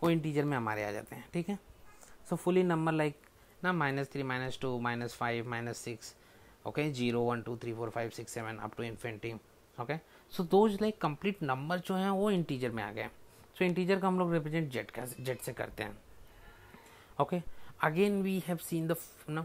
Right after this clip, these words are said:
further division of the integer। So integer का again डिवीजन क्या है, दो पार्ट में स्प्लिट हो रहा है, डिवाइड हो रहा है। So एक हो गया नेगेटिव नंबर, दूसरा हो गया होल नंबर। ओके, so नेगेटिव नंबर क्या हुआ कि नेगेटिव,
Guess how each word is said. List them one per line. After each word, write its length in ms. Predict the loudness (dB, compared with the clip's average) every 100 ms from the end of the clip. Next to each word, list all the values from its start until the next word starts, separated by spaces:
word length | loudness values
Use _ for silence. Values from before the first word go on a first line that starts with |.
| -2
further 280 | 0 2 0 0
division 360 | -2 -2 -4 -4
of 60 | -4
the 60 | -4
integer। 420 | -4 -6 -8 -8
So 100 | -8 -4
integer 400 | -2 0 0 2
का 180 | 2 2
again 220 | 0 0
डिवीजन 360 | 0 0 0 -2
क्या 140 | -2
है, 180 | 0 0
दो 120 | 0 2
पार्ट 240 | 2 2
में 140 | -4 -6
स्प्लिट 280 | -4 -4
हो 100 | -2
रहा 100 | -2
है, 140 | -2 -6 -14 -20 -10 0
डिवाइड 260 | 4 4
हो 80 | 4
रहा 120 | 2
है। 120 | 0 -4 -20 -20 -20 -6 2
So 280 | 4 4 2
एक 180 | 2 2
हो 100 | 2
गया 140 | 4 4
नेगेटिव 400 | 2 2 2 2
नंबर, 300 | 2 0 -2 -10 -4 0
दूसरा 240 | 4 6
हो 120 | 6
गया 100 | 6 4
होल 200 | 4 2
नंबर। 460 | 0 -2 -4 -4 -6
ओके, 140 | -6 -6 -10 -20 -20 -20 -4
so 80 | 2
नेगेटिव 400 | 2 2 2 2
नंबर 320 | 2 4 2
क्या 160 | 2 0
हुआ 220 | 0 -2 -6 -4
कि 60 | -2
नेगेटिव, 440 | 0 0 0 -2